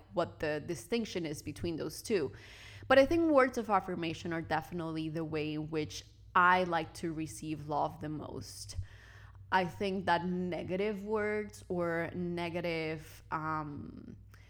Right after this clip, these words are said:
just, you know, communication styles are definitely something that I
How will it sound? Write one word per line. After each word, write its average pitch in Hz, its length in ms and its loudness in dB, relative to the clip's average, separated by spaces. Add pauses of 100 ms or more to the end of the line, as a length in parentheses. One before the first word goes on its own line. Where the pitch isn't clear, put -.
(520)
just, - 460 -2 (420)
you 208 120 0
know, 165 300 -2 (220)
communication 196 1400 -4
styles 208 880 4
are 185 140 0
definitely 180 720 0
something 165 540 -6
that 165 280 -2
I 160 640 0